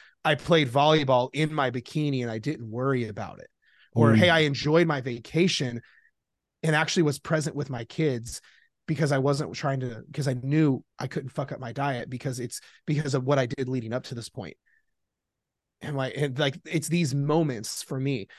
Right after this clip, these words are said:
Speaker 1: but I now have those moments with my staff. Like, when my, when my, my first staff member bought a house, I was like, ho-, I said, "Oh, bro, that's what's up." And he goes,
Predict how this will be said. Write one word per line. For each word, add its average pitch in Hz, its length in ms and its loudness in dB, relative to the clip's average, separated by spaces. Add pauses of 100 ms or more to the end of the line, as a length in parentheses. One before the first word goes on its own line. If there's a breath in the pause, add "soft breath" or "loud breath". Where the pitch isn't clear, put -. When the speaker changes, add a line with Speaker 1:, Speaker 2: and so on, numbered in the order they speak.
(480 soft breath)
Speaker 1:
but 139 100 0
I 165 140 4
now 165 200 2
have 131 200 -2
those 135 180 0
moments 123 260 -2
with 120 120 -12
my 107 100 -10
staff. - 560 -6 (320)
Like, 127 180 -6
when 123 160 -2
my, 117 320 -4
when 147 160 -2
my, 147 200 0
my 165 160 4
first 226 320 2
staff 143 280 -2
member 190 340 -4 (240)
bought 131 220 0
a 113 60 -6
house, - 460 -12 (1000)
I 135 80 -4
was 135 160 -4
like, 107 360 -6 (800)
ho-, - 140 2
I 170 100 2
said, 180 160 4
"Oh, 277 220 6
bro, 269 320 8
that's 233 220 4
what's 262 180 0
up." 269 180 6
And 180 100 0
he 202 60 0
goes, 185 240 0